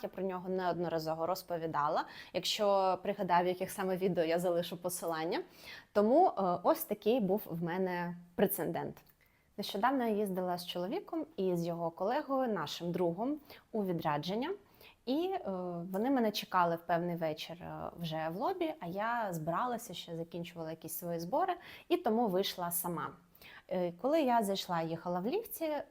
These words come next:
до мене підсів там в ліфт теж чоловік інший. І, е, ми собі спокійненько їхали <laughs> певний час, мовчки.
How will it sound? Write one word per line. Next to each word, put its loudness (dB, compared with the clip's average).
до -4
мене 0
підсів -6
там -10
в -8
ліфт -8
теж -4
чоловік -4
інший. -4
І, 4
е, 2
ми 2
собі -6
спокійненько -2
їхали 0
<laughs> 0
певний 8
час, -2
мовчки. -2